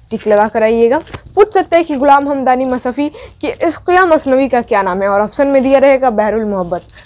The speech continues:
तो आप लोग टिक कर सकते हैं आसानी से। आगे बढ़िए, इनके इंतकाल हो गई थी, अ, मतलब ग़ुलाम हमदानी मसहफ़ी का इंतकाल हो गया था अठारह सौ चौबीस ईस्वी को,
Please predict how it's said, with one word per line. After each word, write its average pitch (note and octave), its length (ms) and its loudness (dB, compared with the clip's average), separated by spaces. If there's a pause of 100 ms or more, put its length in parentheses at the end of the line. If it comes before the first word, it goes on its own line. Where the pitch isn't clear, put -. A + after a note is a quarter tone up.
(120)
तो A3 60 -6
आप G#3+ 120 -6
लोग C#4 160 -4
टिक F#4+ 180 0
कर F#4+ 80 2
सकते D#4 300 -2
हैं C#4+ 60 4
आसानी B3+ 340 0
से। A#3 140 -6 (800)
आगे D4+ 200 2
बढ़िए, D#4+ 320 2 (280)
इनके D#4+ 220 0
इंतकाल D#4+ 500 2
हो E4+ 140 2
गई E4+ 200 4
थी, E4+ 320 4
अ, B3+ 40 -10 (380)
मतलब A3 640 -2
ग़ुलाम C4+ 300 4
हमदानी B3 340 2
मसहफ़ी B3+ 320 -2
का C4 100 0
इंतकाल B3 460 0
हो C4+ 120 2
गया B3 180 4
था E4 200 -4 (460)
अठारह A3+ 340 0
सौ F4+ 220 2
चौबीस G3+ 520 2
ईस्वी F3 280 -10
को, - 180 -18